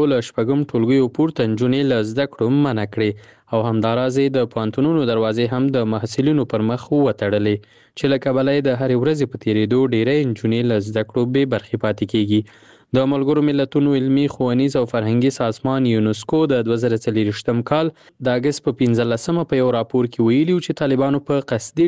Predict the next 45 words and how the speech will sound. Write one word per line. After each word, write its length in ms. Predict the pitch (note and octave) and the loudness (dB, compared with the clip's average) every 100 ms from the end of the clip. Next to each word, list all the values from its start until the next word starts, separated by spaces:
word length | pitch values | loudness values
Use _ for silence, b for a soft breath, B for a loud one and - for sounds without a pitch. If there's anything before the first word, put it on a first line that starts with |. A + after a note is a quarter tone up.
| E3 | 2
ډول 260 | C3+ A#2 | 0 2
یو 140 | A#2 A#2+ | 2 2
میلیون 280 | B2 C3+ C#3 | 0 2 0
او 40 | B2+ A#2+ | -2 -2
څلور 360 | A#2+ D#3 F3+ - | 0 2 0 0
سوه 220 | B2 A2 | 0 2
زره 180 | A2+ A2 | 2 0
نجونې 380 | G#2+ D#3 D#3 D3+ | 0 0 0 0
په 140 | B2+ G#2+ | -2 -2
افغانستان 600 | A#2+ G#2+ G#2 D#3 E3 E3 | -2 -2 0 -2 -2 0
کې 120 | E3+ E3 b b b - | -2 -2 b b b -2
له 60 | B2 B2 | 0 0
زده 160 | A#2+ E3+ | -2 -4
کړو 140 | - A#2 | -2 0
بې 80 | A2 G#2+ | 0 0
برخې 240 | A2 - G#2 | -2 -4 -2
کړې 200 | A#2 A2 G#2+ | 0 0 2
دي. 100 | G#2+ G#2 b b - | 0 -4 b b -2
د 80 | A#2 | 0
دغه 160 | A#2 A2+ | 0 0
سازمان 440 | A#2 A2 B2+ B2+ C3 | -2 -2 -2 -2 0
د 100 | A#2+ | 0
موندنو 360 | A2+ A2+ B2 B2 | 2 2 0 0
له 80 | A2+ B2 | 0 -2
مخې 260 | D3+ D#3 | -2 -2
په 140 | C3+ A#2+ | -2 -4
افغانستان 520 | - A#2 A2 C#3 C3 B2+ | -2 -4 -2 -2 -2 -2
کې 80 | A#2+ | -2
د 80 | A#2+ | 0
هغو 160 | B2 A#2+ | 0 0
نجونو 260 | A#2 D3 D#3+ C3 | 2 2 0 -2
په 120 | A#2 | -4
شمیر 200 | - B2 B2 | -4 -4 -4
کې 80 | A2+ | -2
د 100 | A2+ - | -2 -2
پام 200 | B2 A#2+ | -2 0
وړ 180 | A#2 G#2+ | -2 0
زیاتوالی 400 | A2 G#2 A#2+ A#2+ G#2+ | -2 0 -2 0 0
راغلی 320 | G#2+ C#3+ F3 E3 | 0 0 -2 0
چې 640 | F3 E3+ - - _ - | -2 -4 -12 -20 _ 0
له 160 | C3 B2 | 2 2
زده 180 | C3 E3 | -2 -4
کړو 160 | - A2+ | -2 -2
بې 80 | A2 G#2+ | 0 0
برخې 260 | G#2 A2+ | -2 -4